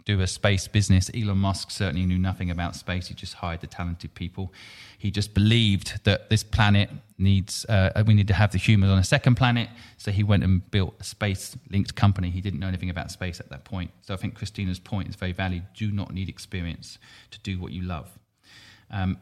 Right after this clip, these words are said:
and remember, folks, again, Christina's quote today, which I love, which is, "Anyone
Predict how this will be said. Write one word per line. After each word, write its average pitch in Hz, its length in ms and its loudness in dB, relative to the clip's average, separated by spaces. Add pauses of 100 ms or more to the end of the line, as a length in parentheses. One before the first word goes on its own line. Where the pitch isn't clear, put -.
and 117 120 6
remember, 147 540 6
folks, - 840 0
again, 110 320 -2
Christina's 113 480 -2
quote 113 260 -4
today, 113 260 -2
which 104 160 -4
I 110 80 0
love, 131 320 2
which 117 180 -4
is, 110 140 -2 (100)
"Anyone 127 600 0